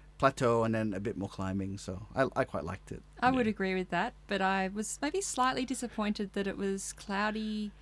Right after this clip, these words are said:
Speaker 2: um, higher up for pretty much the whole day, 'cause I have been told by a friend who's done the South Coast track that the view from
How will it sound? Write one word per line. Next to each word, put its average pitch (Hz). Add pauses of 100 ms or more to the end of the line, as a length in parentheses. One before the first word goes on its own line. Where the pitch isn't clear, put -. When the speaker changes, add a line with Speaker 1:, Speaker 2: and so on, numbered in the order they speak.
(580)
Speaker 2:
um, 190
higher 202
up 330
for 214
pretty 214
much 190
the 202
whole 196
day, 202
'cause -
I 214
have 220
been 208
told 196
by 180
a 180
friend 220
who's 226
done 180
the 170
South 180
Coast 170
track -
that 175 (540)
the 190
view 190
from 180